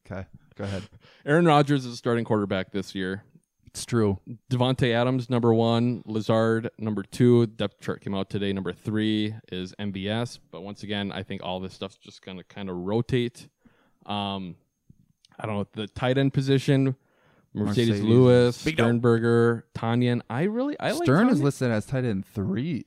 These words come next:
Speaker 1: But again, I'm not holding any weight for this, this, uh, depth chart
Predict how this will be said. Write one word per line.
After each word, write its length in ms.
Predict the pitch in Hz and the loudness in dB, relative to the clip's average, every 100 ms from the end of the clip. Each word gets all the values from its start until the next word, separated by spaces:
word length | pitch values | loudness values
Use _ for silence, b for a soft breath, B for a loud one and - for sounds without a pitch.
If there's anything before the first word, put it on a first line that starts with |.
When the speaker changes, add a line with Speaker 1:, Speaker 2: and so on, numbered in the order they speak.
| - - | -2 4
Speaker 1:
But 200 | 139 143 | 4 4
again, 420 | 143 151 143 131 | 0 0 0 -2
I'm 160 | - 131 | -2 0
not 320 | 135 135 117 _ - | 0 0 -4 _ -6
holding 380 | 127 120 113 117 | -2 0 0 2
any 220 | 131 143 | 2 4
weight 340 | 127 117 113 | 4 2 0
for 160 | - 117 | -2 -4
this, 500 | 107 101 - - - _ _ _ _ _ _ _ - | -2 -2 -6 -12 -16 _ _ _ _ _ _ _ -10
this, 360 | 113 107 - 117 | -4 -4 -4 -4
uh, 140 | 98 | -4
depth 280 | 104 104 - | -4 -6 -6
chart 320 | - 104 95 | -4 -2 -4